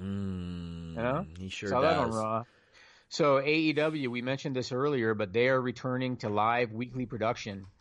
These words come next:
Speaker 2: starting this week for the foreseeable future. They're also bringing back, uh, a lot more of their roster. And so this week's show, for example, they're advertising Matt Hardy's in-ring debut with A E W. Chris Jericho's back in the ring. Jon Moxley's back in the ring.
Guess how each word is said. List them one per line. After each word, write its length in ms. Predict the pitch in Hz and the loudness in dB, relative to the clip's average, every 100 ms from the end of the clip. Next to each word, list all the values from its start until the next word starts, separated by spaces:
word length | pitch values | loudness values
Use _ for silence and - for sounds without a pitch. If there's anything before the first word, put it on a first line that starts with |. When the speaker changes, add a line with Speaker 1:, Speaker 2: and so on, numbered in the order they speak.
| _ | _
Speaker 2:
starting 360 | - 131 120 123 | -8 0 0 0
this 180 | 120 - | -4 -4
week 300 | 117 127 110 | 0 0 0
for 140 | 127 | -4
the 80 | 107 | -4
foreseeable 420 | - 104 127 113 | -4 -2 0 2
future. 460 | 110 127 131 117 107 - - - | 2 0 0 0 -2 -4 -20 -2
They're 160 | 120 120 | 4 6
also 500 | 139 139 151 135 113 _ | 4 4 4 2 0 _
bringing 240 | 143 131 123 | 0 0 2
back, 400 | 120 117 117 123 | 2 2 0 0
uh, 160 | 117 110 | 0 2
a 40 | |
lot 160 | 120 123 | 2 0
more 160 | 123 | 0
of 60 | 113 | -2
their 120 | 104 | -2
roster. 580 | 95 110 123 123 101 92 - - - _ - | 0 0 0 -2 -10 -12 -16 -20 -20 _ -6
And 200 | 117 110 | -4 -2
so 340 | - 131 113 | 0 4 4
this 200 | 110 135 | 4 0
week's 180 | - 131 | 0 -2
show, 180 | - 123 | 2 2
for 160 | 117 120 | 2 -2
example, 320 | 104 113 117 | 0 0 2
they're 160 | 113 | 2
advertising 560 | 110 107 113 110 101 104 | 2 0 0 -2 -2 -4
Matt 200 | 113 120 | -2 -4
Hardy's 440 | - 117 123 123 113 | 0 2 2 0 -2
in-ring 320 | 117 117 113 | -2 -2 0
debut 600 | 110 110 104 110 110 113 - | 0 0 0 0 0 -4 -8
with 120 | 120 | 0
A 40 | 113 | 4
E 140 | 113 | 4
W. 400 | 113 107 110 110 - - | 4 4 4 4 2 -4
Chris 180 | - 143 | 0 2
Jericho's 480 | - 131 143 131 107 | 6 6 6 4 2
back 300 | 113 113 120 | 2 0 -2
in 100 | 117 | -2
the 100 | 110 | 0
ring. 300 | 107 110 110 | 0 -2 -2
Jon 280 | 117 123 120 | 2 2 4
Moxley's 440 | 117 123 - 117 | 4 2 2 -4
back 320 | 98 110 107 | 0 0 0
in 80 | 117 | -4
the 80 | 107 | -4
ring. 280 | 104 110 | -2 -4